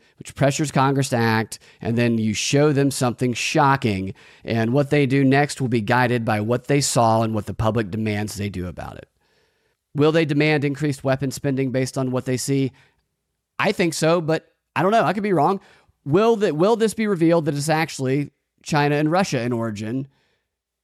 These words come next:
and that their technology is far more advanced than ours? I don't know. I think it could.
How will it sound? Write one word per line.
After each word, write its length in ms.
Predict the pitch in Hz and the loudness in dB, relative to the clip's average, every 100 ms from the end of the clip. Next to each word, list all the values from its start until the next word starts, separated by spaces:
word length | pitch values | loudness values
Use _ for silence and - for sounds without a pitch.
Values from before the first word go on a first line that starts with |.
| - | -4
and 140 | 151 | -2
that 140 | 147 139 | 0 2
their 180 | 185 233 | 2 2
technology 560 | 175 135 131 123 110 | 0 0 0 0 -2
is 100 | 113 | -6
far 300 | - 143 131 | -4 0 0
more 200 | 123 110 | 0 -2
advanced 380 | 107 104 104 101 | -4 -4 -6 -8
than 100 | 92 | -10
ours? 320 | 85 60 - _ _ _ _ _ _ _ _ _ _ _ _ _ | -12 -14 -18 _ _ _ _ _ _ _ _ _ _ _ _ _
I 80 | 156 | -4
don't 140 | 202 240 | -2 0
know. 220 | 220 107 | -2 -4
I 220 | 101 127 196 | -6 -4 -2
think 240 | 226 214 | -2 -4
it 160 | 202 - | -6 -4
could. 320 | 262 160 | -2 -2